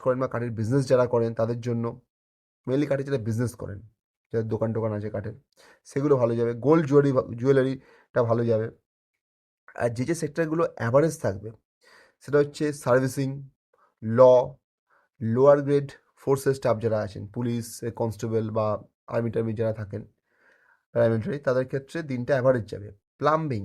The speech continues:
আইটি সেক্টর, টিচার, এগুলো সবই অ্যাভারেজ চলবে। আর যে যে সেক্টরগুলো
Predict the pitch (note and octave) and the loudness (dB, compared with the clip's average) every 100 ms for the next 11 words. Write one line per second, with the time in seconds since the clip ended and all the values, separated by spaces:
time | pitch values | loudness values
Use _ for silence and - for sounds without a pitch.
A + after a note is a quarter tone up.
0 | F#2+ _ _ _ - - B2 C3+ D#3+ D#3+ | -10 _ _ _ -20 -6 -2 -2 -2 -2
1 | D#3+ B2 F#2+ - _ _ _ _ _ _ | -2 -4 -4 -8 _ _ _ _ _ _
2 | - F3 F3+ D#3 A2 G2 _ _ _ _ | -12 -4 -4 -2 -4 -4 _ _ _ _
3 | _ A#2 A#2 D#3+ - A#2 C3+ D#4 _ _ | _ -6 -4 -6 -4 -4 -4 -8 _ _
4 | _ _ - A#2+ C3+ D3+ D3+ D3 A#2 G2+ | _ _ -10 0 6 6 4 0 0 -2
5 | G2+ _ _ _ _ _ _ _ _ _ | -12 _ _ _ _ _ _ _ _ _
6 | _ _ - - - - B2+ A2 D#3 E3+ | _ _ -20 -20 -20 -6 -6 -2 0 2
7 | G3 E3+ E3 F3+ E3 E3 | 2 0 -6 -8 -6 -6